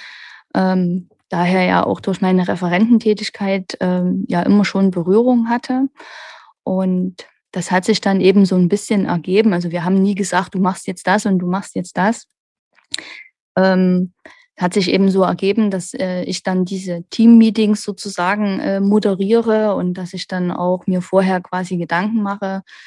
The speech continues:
was wollen wir denn überhaupt, was sind die Aufgaben, was sind unsere Ziele. Das stimmen wir natürlich dann auch zu dritt immer ab. Und, ähm, ja, und dann bereite ich quasi eine Präsentation vor oder ich bereite diese Fragebögen vor für die Mitarbeiter,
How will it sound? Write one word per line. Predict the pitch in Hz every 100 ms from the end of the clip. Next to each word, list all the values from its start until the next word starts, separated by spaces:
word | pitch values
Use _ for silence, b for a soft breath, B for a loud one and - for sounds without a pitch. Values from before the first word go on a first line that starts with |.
| B B _
was | - 180
wollen | 190 196 240
wir | 226
denn | 214
überhaupt, | 220 208 202 208 208
was | 185 - - -
sind | 185 180
die |
Aufgaben, | - 208 - 196 190 190
was | 175
sind | 190 190
unsere | 185 180
Ziele. | 180 - 208 240 233 233 233 B B B _
Das | 175
stimmen | - 190 190
wir | 185
natürlich | 185 175 196 190 180
dann | 180
auch | 180 175
zu | -
dritt | 180 - 180
immer | 180 170 165
ab. | 190 - - _ _ _ _ _ _ _ _ - -
Und, | 180 180 185 180 180 180 -
ähm, | 180 180 180 175 180 180 B B B B B -
ja, | 175 214
und | 202
dann | 180 180
bereite | 175 175 185
ich | 190 180
quasi | 185 185 190
eine | 185
Präsentation | 180 190 190 190 185 - 180 214 247
vor | - 240 240 220
oder | 180
ich | 180
bereite | 175 180 185 175
diese | 185 185
Fragebögen | - 185 208 214 202 202 214
vor | 202 - 202 202
für | 202 202
die | 196
Mitarbeiter, | 190 214 202 196 190 190 190 190